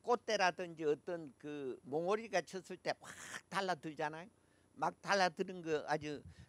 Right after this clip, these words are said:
그리고 고추 같은 거 이런 거 보면은 우찌 좀 가문다든지 하면은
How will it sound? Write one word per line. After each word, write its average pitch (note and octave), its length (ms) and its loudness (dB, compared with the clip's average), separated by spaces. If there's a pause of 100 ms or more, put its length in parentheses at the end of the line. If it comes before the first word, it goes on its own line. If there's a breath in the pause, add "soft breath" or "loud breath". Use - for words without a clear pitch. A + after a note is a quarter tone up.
그리고 F3+ 680 4 (1600)
고추 F3+ 380 2
같은 A3+ 320 6
거 G3+ 80 6
이런 F#3 260 0
거 F3+ 100 -2
보면은 F#3 640 -4 (400 soft breath)
우찌 E3 540 -6
좀 E3+ 220 -2
가문다든지 F#3+ 800 2
하면은 E3+ 640 -4